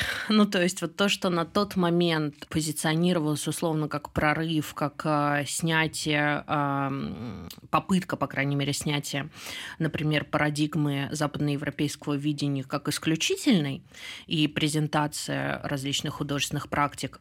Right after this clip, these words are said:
из, а, постколониального мира, сейчас ты, конечно, понимаешь, что, ну, нет. <laughs> Я шучу всегда, что по осени начинают считать художниц,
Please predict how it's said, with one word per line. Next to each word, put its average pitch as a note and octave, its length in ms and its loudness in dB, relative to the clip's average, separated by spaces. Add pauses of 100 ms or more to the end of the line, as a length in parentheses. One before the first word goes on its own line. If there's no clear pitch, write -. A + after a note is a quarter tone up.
(140)
из, D#3 420 2
а, D3 420 2 (500)
постколониального D3+ 840 2
мира, G#3 460 4 (140)
сейчас C#4 480 4
ты, - 140 0
конечно, G3 520 4
понимаешь, G3 600 2
что, E3 760 2 (240)
ну, B3+ 640 2
нет. - 460 2 (260)
<laughs> B3 340 4
Я E3+ 200 0
шучу - 280 0
всегда, F3 260 0
что D#3 220 -2
по - 160 0
осени E3 420 2
начинают D3 440 0
считать - 340 -2
художниц, F3 880 2